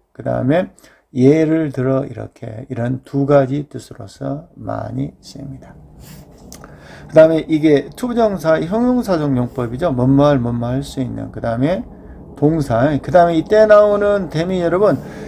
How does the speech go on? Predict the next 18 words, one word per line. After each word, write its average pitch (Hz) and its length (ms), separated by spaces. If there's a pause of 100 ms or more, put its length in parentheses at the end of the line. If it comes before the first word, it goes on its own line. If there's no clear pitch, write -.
(120)
이때 180 340
아이들을 214 640
가리키는 165 460
것 151 100
같아요. 135 380
그래서 139 240
맞습니다. 156 640
이 117 220
주어와 190 640
똑같으면은 165 640
뭐야? 190 340 (340)
주기대명사를 175 680
써야 170 240
되는데 131 420
주어가 156 380
틀리기 190 420
때문에 131 380
이렇게 139 580